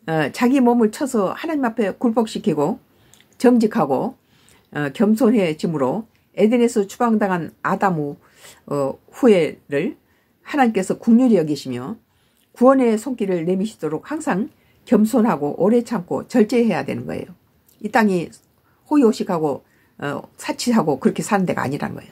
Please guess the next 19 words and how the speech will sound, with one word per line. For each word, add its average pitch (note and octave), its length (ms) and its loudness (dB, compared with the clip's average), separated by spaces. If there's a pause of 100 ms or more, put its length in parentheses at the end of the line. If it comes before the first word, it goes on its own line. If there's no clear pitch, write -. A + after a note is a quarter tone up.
그것은 G#3 340 0
다 D3+ 220 0
다음에 E3 220 -4
화 A3+ 220 2
있을진저 D3+ 600 -2
그러죠. - 420 -14 (1200)
그것이 D#4 420 2
하나님께 D#4 640 0
이 A3+ 140 0
땅에서 A3 440 0
유배당한 G#3+ 680 -2
죄인들에게서 F3+ 960 0
구원을 A3 380 2
베푸시는 F3 560 -6 (600)
온-, G3+ 560 2
어, C#3+ 320 -6 (260)
요건이 E3 560 0
되는 C3 220 -4
것입니다. - 540 -12